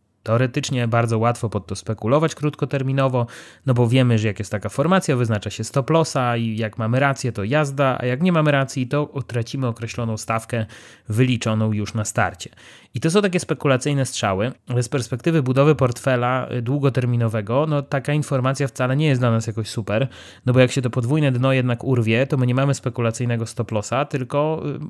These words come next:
nagle będziemy szukać w pośpiechu podręcznika do analizy technicznej, bo urwie nam kolejnych, y, kilka, kilkanaście, kilkadziesiąt procent z pozycji. To nie jest wcale aż takie, y, proste. Y, mamy do dyspozycji dzisiaj niemal prawie wszystko do budowania portfela. Mamy obligacje w formie E T F-a,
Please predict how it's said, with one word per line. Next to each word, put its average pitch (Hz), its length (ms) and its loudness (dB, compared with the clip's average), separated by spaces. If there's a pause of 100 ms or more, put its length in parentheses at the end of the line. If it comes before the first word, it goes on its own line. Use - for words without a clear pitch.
nagle 147 320 0
będziemy 139 360 0 (160)
szukać 135 380 -4
w - 40 -16
pośpiechu 127 440 -4
podręcznika 123 540 -2
do 117 120 0
analizy 113 300 -2
technicznej, 139 560 -4 (420)
bo 139 160 4
urwie 123 360 2
nam 117 260 0 (100)
kolejnych, 110 580 0
y, 117 240 -6
kilka, 117 320 -4
kilkanaście, 110 640 -4
kilkadziesiąt 117 560 -4
procent 95 500 -6 (360)
z - 100 -14
pozycji. 113 540 0
To 120 100 -2
nie 151 120 4
jest 143 140 2
wcale 110 280 -2
aż - 180 -6
takie, 101 520 -8
y, 104 220 -4
proste. - 400 -2 (560)
Y, 104 220 0
mamy 143 260 4
do 160 80 0
dyspozycji 131 580 -2
dzisiaj 127 300 0
niemal 123 280 2
prawie 117 260 0
wszystko 117 400 -4
do 110 100 -4
budowania 110 420 0
portfela. 101 540 -6
Mamy 107 280 -2
obligacje 117 720 -2
w - 60 -10
formie 120 360 0
E 120 40 -2
T 123 200 2
F-a, 113 400 0